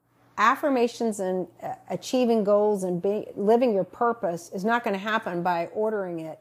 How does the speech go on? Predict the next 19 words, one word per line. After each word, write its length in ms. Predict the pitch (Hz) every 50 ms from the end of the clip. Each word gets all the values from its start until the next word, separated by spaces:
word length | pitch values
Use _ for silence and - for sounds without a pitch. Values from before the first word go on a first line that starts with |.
| _ _ _ _ _ _ _ _
It's 180 | - 185 -
not 300 | 226 220 233 247 277 302
gonna 280 | - 269 226 208 190 170 _ _
come 220 | - - 254 220 220
to 100 | - 208
fruition 800 | 196 - - 190 190 196 214 240 226 - - 185 180 175 185 196 _ _ _ _ _
or 80 | - 196
be 120 | 196 226
delivered 480 | 208 214 214 208 220 240 247 247 233 202
to 100 | - 220
your 160 | 208 202 196
door 600 | 190 180 175 196 214 233 220 196 175 175 185 180 - _
by 240 | - 196 190 196 196
DoorDash 840 | 196 175 185 202 220 226 220 190 202 185 185 180 180 190 185 - -
or 460 | - - 190 180 180 175 180 180 185 202 _ _ _ _ _ _ _ _ _ _ -
Uber 520 | 214 226 220 190 190 185 185 190 190 160
or 360 | - - 185 180 175 196 202
wh-, 80 | - 202
whoever. 580 | 180 220 214 208 202 226 240 233 - - -